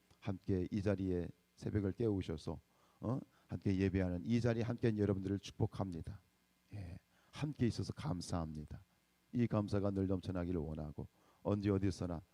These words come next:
우리가 이 성산 공동체 안에서 함께 서로를 위해서 한 몸이 되어지는 축복이 있기를 축원드립니다. 우리가 성찬식을 하지만 이 성찬식에는 크게 두 가지의 의미가 있습니다. 첫 번째는 예수 그리스도의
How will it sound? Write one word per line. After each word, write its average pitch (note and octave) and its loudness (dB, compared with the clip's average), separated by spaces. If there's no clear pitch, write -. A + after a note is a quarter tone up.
우리가 G2+ 4
이 G2 2
성산 G2+ -2
공동체 F#2 -2
안에서 E2 -2
함께 G2 -2
서로를 D3+ 6
위해서 - -4
한 - -6
몸이 C3+ 4
되어지는 E2+ -2
축복이 A2 -2
있기를 F#2 -2
축원드립니다. F#2+ -2
우리가 A2+ 6
성찬식을 G#2+ 2
하지만 F#2 0
이 A2+ 4
성찬식에는 B2+ 4
크게 D3+ 2
두 A#2 -2
가지의 A#2 8
의미가 F#2 2
있습니다. - -12
첫 G2+ -4
번째는 F#2+ 0
예수 A#2+ 4
그리스도의 G#2 4